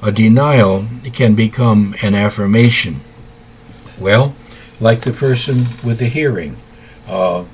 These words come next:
uh, she was in essence saying, "This is what I want." So that is not something we want. Anything we focus upon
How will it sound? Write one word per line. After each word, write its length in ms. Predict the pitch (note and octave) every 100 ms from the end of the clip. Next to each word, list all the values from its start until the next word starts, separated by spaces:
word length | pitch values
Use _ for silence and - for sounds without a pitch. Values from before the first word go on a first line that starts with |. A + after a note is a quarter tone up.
| - - - -
uh, 460 | G2+ G2 F#2 F2+ F2+ D#2 D#2 - - - - - -
she 240 | - C3+
was 360 | A#2 A2 A2 -
in 180 | G#2+ A2+
essence 460 | A#2+ A#2+ C3 A2
saying, 440 | - A2 G#2+ G2+ G2 - - - -
"This 200 | A#2+ C3
is 180 | A2+ B2+
what 140 | G#2
I 140 | G#2+
want." 400 | G#2+ D3+ B2 F2 - - - -
So 440 | - B2 A2 G#2 - - A#2+
that 220 | C3 C#3+
is 220 | C#3 A#2+
not 240 | A#2+ A2+ A#2+
something 440 | - A2 A#2 G#2
we 120 | G#2
want. 340 | G#2 G2 F2+ C#2 - - -
Anything 500 | C3+ F3 F3 F3 D#3+
we 120 | D3
focus 560 | C3 D3 C#3+ C#3 A2+ -
upon 480 | - G2+ F2 D#2